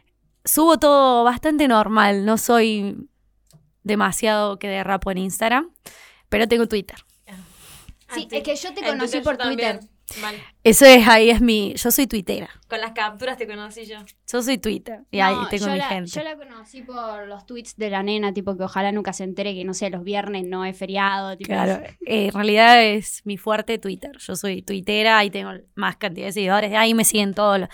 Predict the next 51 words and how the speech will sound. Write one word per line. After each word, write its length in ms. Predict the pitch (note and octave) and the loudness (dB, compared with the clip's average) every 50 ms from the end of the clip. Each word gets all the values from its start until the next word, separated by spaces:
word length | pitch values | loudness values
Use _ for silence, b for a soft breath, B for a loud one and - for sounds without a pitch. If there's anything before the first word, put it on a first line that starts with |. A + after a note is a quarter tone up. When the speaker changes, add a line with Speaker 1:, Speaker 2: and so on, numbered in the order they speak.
| B B B B B | B B B B B
Speaker 1:
todo 80 | - A3 | 0 2
lo 60 | A#3 | 4
que 60 | A#3 A3 | 4 4
tengo 140 | G#3+ A3 | 4 2
en 80 | G#3+ G#3 | 0 -2
Instagram 420 | G#3+ G#3+ - C4 B3 A#3+ A3 G3+ | -2 0 4 6 6 6 6 2
es 260 | F#3+ F#3 G3 F#3 - _ _ - | 0 -4 -6 -8 -10 _ _ 0
bastante 400 | - G3+ G3 - G#3 G3+ G3 G3 | 0 0 0 0 -4 -4 -2 -4
de, 260 | G3 F#3 F3+ E3+ E3+ F3+ | -4 -4 -4 -6 -6 -6
de 160 | F#3 F#3+ F#3+ | -6 -6 -4
Twitter. 440 | - G3+ G3 F#3+ F#3+ F#3+ - - _ _ b b b b b b b b b | -4 -4 -6 -4 -6 -10 -12 -14 _ _ b b b b b b b b b
Y 180 | - - A3 A3 | -6 0 2 4
ahí 520 | A3+ G#3+ G3+ F#3+ F#3+ F#3+ G3+ G#3 A3+ - - _ _ _ _ _ _ | 6 6 4 2 0 -6 -8 -10 -10 -12 -14 _ _ _ _ _ _
Speaker 2:
De, 100 | _ G#3 | _ -20
de 140 | _ G#3 G#3 | _ -20 -20
rapaz. 560 | G3 F#3 F#3 F#3+ F#3+ F3+ - - - - - - _ _ _ _ - _ _ | -18 -18 -14 -12 -12 -14 -14 -16 -20 -20 -20 -20 _ _ _ _ -20 _ _
Speaker 1:
no 140 | A3 A3 G#3+ | 0 2 2
me 80 | G#3+ A3 | 2 2
busquen. 360 | F#3 E3 - - - - - - | -2 -2 -6 -10 -8 -10 -10 -10
<laughs> 680 | - - - - - - - - - - - G3 G3 - B B B B B B B B B B | -10 -10 -8 -8 -8 -8 -10 -12 -14 -12 -8 -8 -8 -8 B B B B B B B B B B
No 160 | B3+ C4 C#4 | 4 6 6
me 100 | C#4+ C#4+ | 8 8
busquen 360 | C4 C4 B3+ - C#4+ C4+ C4 | 6 6 6 6 6 6 8
porque 420 | A#3+ A3+ G#3 F#3+ G3+ G3 G3+ G3+ | 6 6 6 6 4 6 6 6
es, 220 | G#3 G#3+ - - - _ - | 4 4 0 -2 -8 _ -8
soy 320 | - - - - A#3 A3 | -6 -4 2 4 4 4
yo 220 | A3 - B3+ B3 B3+ | 6 6 8 8 8
en 80 | C4 | 8
mi 100 | B3+ A#3+ | 6 4
máxima 400 | A#3 A3+ A3 A3 - - A#3+ A3+ | 2 2 0 -2 -2 -4 -4 -4
expresión, 480 | G3+ - - G3 F#3 - - G#3+ A3 A3+ | -2 -2 -2 -2 -2 -2 -2 -2 -2 0
yo 100 | - G#3+ G3 | 2 0 0
opino 220 | - F#3+ F#3 F#3 | 0 0 -4 -4
de 80 | E3+ D#3+ | -6 -4
todo, 420 | - G3 G3+ G#3+ A3 A3 A3 A3 | 0 2 4 4 6 4 4 2
no 120 | A3 G#3+ | 0 -4
tengo 200 | G3+ A3 G#3+ A3 | -4 -4 -4 -2
ningún 320 | G#3 G#3 G#3 G#3 G#3+ A3+ A#3 | -2 -2 -2 -2 0 -2 -2
tipo 180 | A3+ A3+ F#3+ | -2 -2 -2
de 60 | G#3+ F#3+ | -2 -4
filtro 560 | - - G3+ G3+ G3 F#3+ A3 A3 A3+ A3+ A3+ b b b b b b b b b b _ | -4 -10 -14 -12 -10 -8 -2 -2 -2 -2 -4 b b b b b b b b b b _
y, 500 | - - G3 F3+ E3+ E3+ F3+ B3+ C4 C4+ D#4 E4 | -6 -4 -2 -2 -2 -4 -8 -10 -14 -14 -12 -6
y 100 | - G3+ | -4 -2
me 100 | F#3+ F#3 | -2 -2
río 200 | F3+ G3 G3 G3 | -2 0 0 0
mucho. 340 | F#3+ F#3 F#3 F3 - - - - | 0 -2 -4 -6 -8 -12 -12 -6
A 120 | - F#3+ | -4 -2
mí 40 | G3+ | 0
me 100 | G3+ G#3 | 2 2
gusta 300 | G#3+ G3+ - - A3+ A3 | 2 2 4 2 2 2
Twitter. 380 | A3 G#3+ G#3 G#3 G3+ - D4+ | 2 0 -2 -2 -6 -10 -16